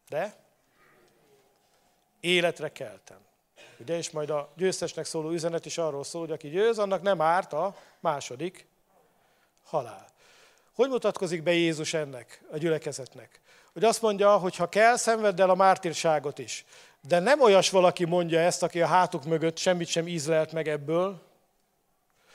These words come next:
hanem olyas valaki, aki az élütök-, élükön ment a mártír halálba.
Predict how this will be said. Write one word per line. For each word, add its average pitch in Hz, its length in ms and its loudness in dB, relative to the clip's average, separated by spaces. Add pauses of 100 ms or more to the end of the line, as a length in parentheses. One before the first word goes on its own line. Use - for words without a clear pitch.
(140)
hanem 180 180 0
olyas 214 260 6
valaki, 190 360 2
aki 202 160 0
az 196 100 -2
élütök-, 160 480 -2
élükön 170 440 0
ment 185 300 -6
a 208 40 0
mártír 143 400 -6
halálba. 110 640 -14